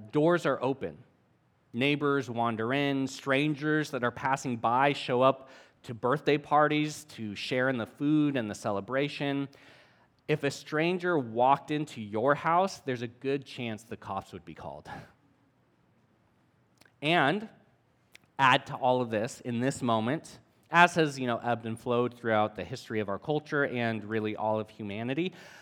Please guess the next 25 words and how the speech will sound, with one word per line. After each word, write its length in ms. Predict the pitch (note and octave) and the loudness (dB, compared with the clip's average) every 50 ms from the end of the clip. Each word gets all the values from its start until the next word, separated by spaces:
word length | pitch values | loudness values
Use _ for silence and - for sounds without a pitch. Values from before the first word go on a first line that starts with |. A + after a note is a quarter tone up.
| - - - | -16 -2 4
Uh, 200 | D3+ D3+ D#3 D#3 | 6 8 8 8
the, 220 | C#3 C#3+ D#3 - - | 6 4 0 -2 0
the 140 | D3+ C#3 C#3 | 0 2 2
hatred 760 | B2 - - - - F3 G3 G3+ E3+ - - G3 G3 F#3+ F#3 | 2 0 -2 -2 2 2 2 2 0 -6 -4 0 2 2 2
of, 380 | F3 - D3 D3 C#3+ C#3 C#3 A#2+ - - - _ - | 2 2 2 2 2 0 -2 -14 -18 -20 -20 _ -6
of 300 | C#3 C#3 C#3 C3 B2 B2+ - _ - | -2 -2 -2 -2 -4 -8 -14 _ -4
enemies 680 | B2 C3 C3 C3 A#2+ A2 G2+ G2 G2+ G#2+ A#2+ C3 C3+ - | -2 -2 0 0 -2 -2 -4 -4 -6 -6 -8 -8 -10 -8
is 720 | - B2+ B2 A#2+ A#2 A2+ G#2+ G#2+ G#2+ - - - - - _ _ _ _ _ _ - | -4 -2 -2 0 -2 -2 -4 -8 -12 -16 -18 -20 -20 -20 _ _ _ _ _ _ -12
kind 240 | - C#3 C#3+ C#3 | -6 -4 -4 -2
of 60 | C3 B2 | 0 0
at 140 | A#2+ A2 | 0 0
a 40 | G#2 | 0
peak. 480 | - - - - - A#2 G#2 F2 - - - - - - _ _ _ _ - | -4 -10 -10 -8 -4 -4 -4 -6 -8 -16 -20 -20 -20 -20 _ _ _ _ -10
At 80 | B2 | -6
least 160 | C3 C3 A#2+ | -6 -4 -4
it 80 | B2 A2 | -6 -12
seems 440 | - - - A#2 G#2+ G2+ G2 F2 F#2 | -12 -10 -8 -6 -6 -6 -8 -8 -10
like 220 | F2+ E2+ F2 - | -10 -12 -12 -10
that. 300 | E2+ D#2+ D#2 D#2+ - - _ _ _ _ _ _ _ _ _ _ _ _ _ _ _ - | -12 -12 -12 -12 -14 -18 _ _ _ _ _ _ _ _ _ _ _ _ _ _ _ -6
You 220 | A#2+ B2 C3 C3+ C3+ | -2 0 2 2 2
associate 760 | B2+ - - D3 D3 D#3 D3+ - - D3 D3 D3+ D3 C#3 | 2 0 0 0 0 0 0 -2 -2 0 2 2 2 0
with 160 | B2+ C3 A#2+ - | -2 -6 -6 -6
only 320 | - C#3 C#3 C#3+ C#3+ C#3+ C#3 | -6 -4 -2 -2 0 0 0
your 180 | C3+ A#2+ A#2 | 2 0 0
in-group, 720 | A2 - C#3+ D3+ D#3 D3+ C#3+ D3 D3+ D3+ D3 C#3+ C#3 C#3+ | 0 0 -2 0 0 -2 -2 -2 -2 0 0 0 -2 -4